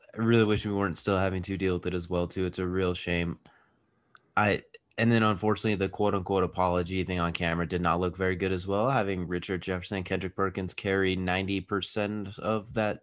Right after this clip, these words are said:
segment. It was, like, a ninety-second segment, and Rachel spoke for twenty-seven seconds of it. I mean, we've seen J-,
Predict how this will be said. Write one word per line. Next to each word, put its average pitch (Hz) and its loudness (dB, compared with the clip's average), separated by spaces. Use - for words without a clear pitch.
segment. 131 -2
It 120 0
was, 104 -2
like, 104 0
a 104 0
ninety-second 101 -2
segment, 110 -2
and 95 -2
Rachel 101 0
spoke 98 -2
for 101 0
twenty-seven 110 -2
seconds 135 -4
of 147 -2
it. 147 0
I 139 0
mean, 120 0
we've 110 2
seen 107 0
J-, 104 -4